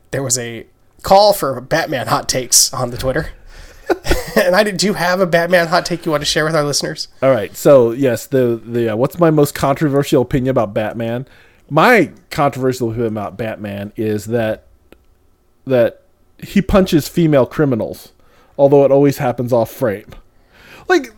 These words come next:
Speaker 2: so let's say you're, you're, like, a group of criminals and you're doing criminal activity and there's a woman in that group. Batman jumps off the top of a building and knocks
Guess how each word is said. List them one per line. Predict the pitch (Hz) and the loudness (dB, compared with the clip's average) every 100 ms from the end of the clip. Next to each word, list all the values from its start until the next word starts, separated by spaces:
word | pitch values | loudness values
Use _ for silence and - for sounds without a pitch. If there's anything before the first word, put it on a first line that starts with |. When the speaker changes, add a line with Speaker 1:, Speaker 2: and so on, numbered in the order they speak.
| 247 | -18
Speaker 2:
so | - 370 | -4 0
let's | 320 359 | 2 0
say | - 339 | 2 8
you're, | 339 269 240 226 | 10 10 6 2
you're, | 226 233 | 2 2
like, | 226 202 | 2 -2
a | 180 | -4
group | 156 208 190 | -2 -2 -2
of | 165 | -4
criminals | - 190 147 131 135 | 0 2 2 0 0
and | |
you're | 139 | -2
doing | 147 139 156 147 | 0 4 4 2
criminal | - 165 147 | 0 0 0
activity | 131 - 175 143 | -2 0 0 0
and | 135 | 0
there's | 151 | 2
a | 143 | 0
woman | 131 151 131 | 2 2 2
in | 120 | -2
that | 107 104 | -6 -8
group. | 113 95 - - - - | -10 -10 -16 -20 -20 -6
Batman | - 226 220 190 170 | 2 2 4 2 2
jumps | - 175 185 | 2 0 2
off | 180 170 | -2 -2
the | |
top | 165 160 147 | -4 -2 -2
of | 139 | -4
a | 131 | -2
building | 131 139 117 110 | 2 2 2 -4
and | 131 151 156 | -2 0 4
knocks | 156 143 | 2 0